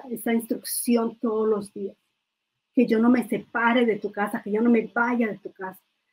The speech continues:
La diferencia es que el esclavo nunca deja la casa. Por amor a su amo, nunca deja la casa. Puede venir alguna persona y decir,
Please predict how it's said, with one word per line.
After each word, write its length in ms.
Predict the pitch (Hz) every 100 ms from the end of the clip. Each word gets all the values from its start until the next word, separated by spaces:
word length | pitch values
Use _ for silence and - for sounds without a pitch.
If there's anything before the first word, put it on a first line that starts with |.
| _ _ -
La 120 | 196
diferencia 600 | 202 - 208 220 240 208
es 100 | 202
que 100 | -
el 60 | 196
esclavo 440 | - 220 202 196
nunca 520 | 196 208 226 226 190
deja 240 | 185 196 202
la 120 | -
casa. 300 | - _ _ _ _ _ _ _ _ _ _ _ _ _ _ _ _ _ _ _ -
Por 180 | 226
amor 420 | 208 190 220 240 262
a 120 | 311
su 280 | 320 254 214
amo, 420 | 240 240 190 - _ _ _ _ _ _ _ _ _ _ _
nunca 560 | 214 220 240 226 190 196
deja 240 | 190 165 170
la 100 | 165
casa. 260 | - - _ _ _ _ _ _ _ _ _ _ _ _ _ _ _ _ _
Puede 220 | - 202 233
venir 320 | 247 233 220 208
alguna 400 | 202 190 196 202
persona 360 | 220 208 202 196
y 40 |
decir, 420 | 202 196 208 196